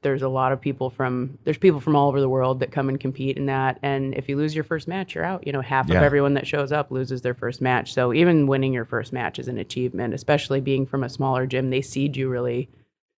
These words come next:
Speaker 1: it was, now it's by points, but at the time it was like, if you were from an unknown gym, you were probably gonna have one of the tougher people first.
Speaker 2: Yeah.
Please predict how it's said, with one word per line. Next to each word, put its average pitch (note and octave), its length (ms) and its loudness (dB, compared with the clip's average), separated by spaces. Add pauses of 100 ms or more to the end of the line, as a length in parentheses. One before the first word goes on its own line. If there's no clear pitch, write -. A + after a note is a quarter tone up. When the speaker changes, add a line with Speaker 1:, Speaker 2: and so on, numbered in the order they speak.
(360)
Speaker 1:
it D#3 100 8
was, C#3 400 4 (140)
now E3+ 220 6
it's D#3+ 100 0
by C3 160 2
points, C#3 400 -2
but C#3 140 -2
at C3 100 -4
the B2 80 -8
time C3+ 360 0
it B2+ 100 -4
was C3+ 140 -10
like, A#2+ 180 -6
if - 120 -10
you C#3+ 80 -2
were C3 100 2
from C3 220 -4
an B2 240 -4
unknown B2+ 400 0
gym, B2 220 -4
you C#3+ 60 -2
were D#3+ 60 -2
probably G3 300 4
gonna D3+ 140 2
have B2+ 140 0
one B2+ 120 0
of A#2 60 -4
the B2 60 -4
tougher - 280 -4
people - 380 -10
first. - 480 -10
Speaker 2:
Yeah. D2 280 2